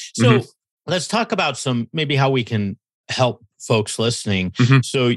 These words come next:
Speaker 1: you brought up something great. You said, "Hey, you know, business owner that's working long hours, um, putting in their blood, sweat, and tears, entrepreneurs." What can business leaders do to keep themselves, like, at their peak performance? Are there some tips or some things you can share with us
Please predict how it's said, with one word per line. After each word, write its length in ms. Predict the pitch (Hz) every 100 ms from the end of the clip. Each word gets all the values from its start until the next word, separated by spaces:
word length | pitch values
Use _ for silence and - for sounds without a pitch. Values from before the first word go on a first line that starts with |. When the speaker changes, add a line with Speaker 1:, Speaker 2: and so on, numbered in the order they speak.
| -
Speaker 1:
you 280 | 139 165 175
brought 280 | 165 139
up 160 | 123 120
something 320 | - 117 110
great. 280 | 107 147 101
You 120 | 104
said, 280 | 104 113 104
"Hey, 240 | 101 107
you 160 | 104 104
know, 280 | 101 92 92
business 360 | 90 98 92
owner 180 | 101 95
that's 200 | 87 85
working 260 | 98 92 95
long 220 | 92 92
hours, 540 | 85 87 90 90 - -
um, 320 | 85 87 - -
putting 200 | 113 90
in 100 | 98
their 120 | 92
blood, 260 | 90 92 90
sweat, 240 | 98 90
and 80 | 95
tears, 300 | 92 90 90 - - -
entrepreneurs." 720 | 92 - 87 92 87 90 - - - -
What 180 | - 233
can 400 | 247 254 180 123 _ - 127
business 360 | 160 156 139
leaders 400 | 147 123 110 87
do 580 | - 107 110 92 87 87 _ _ _ -
to 720 | - 117 107 101 101 101 - _
keep 240 | - 156 131
themselves, 500 | 113 110 117 104 -
like, 300 | 101 98 -
at 180 | - 107
their 120 | 104
peak 300 | 95 - 104
performance? 480 | - 92 - 92 92
Are 60 | 104
there 120 | 117
some 180 | - 110
tips 360 | - 165 -
or 60 | 117
some 140 | -
things 220 | 113 127 117
you 80 |
can 140 | 110 117
share 200 | - 117
with 140 | 123
us 420 | 131 - - -